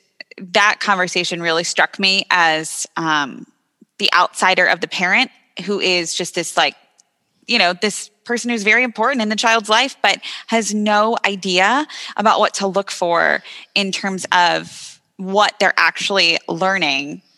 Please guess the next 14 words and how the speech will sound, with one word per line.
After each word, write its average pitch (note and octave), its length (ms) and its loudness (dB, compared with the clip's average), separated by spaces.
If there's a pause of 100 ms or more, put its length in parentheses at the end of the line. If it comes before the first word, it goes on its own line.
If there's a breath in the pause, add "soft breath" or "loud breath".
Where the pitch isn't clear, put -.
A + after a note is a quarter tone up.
(120)
each F3 280 -8
day. C#3+ 380 2
And, F3 320 -6
and E3 220 -4 (100)
if - 320 -10
your G#3 160 2
kid A3 220 0
hasn't G3 300 -2
read F3 140 2
a D#3+ 40 2
book F3 460 -2 (460 soft breath)
all F#3+ 140 4
year G3 220 2
long, A#3 420 2